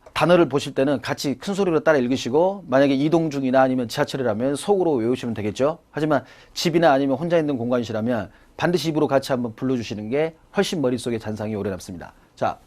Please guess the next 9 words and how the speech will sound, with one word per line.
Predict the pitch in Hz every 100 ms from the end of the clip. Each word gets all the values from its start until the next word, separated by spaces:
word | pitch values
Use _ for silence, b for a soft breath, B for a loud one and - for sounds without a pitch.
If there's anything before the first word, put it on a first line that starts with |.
| 151
A | 156
봐봅시다. | 110 92 - - - _ B B B B B B -
자, | 120 101 101
A | 139
보시면은 | 131 123 117 127 160 180
지회라고, | 175 214 208 185 180 131 98 120 101 87
기회라고 | - - 165 156 123
나와 | 90 98
있죠. | 98 101 123 185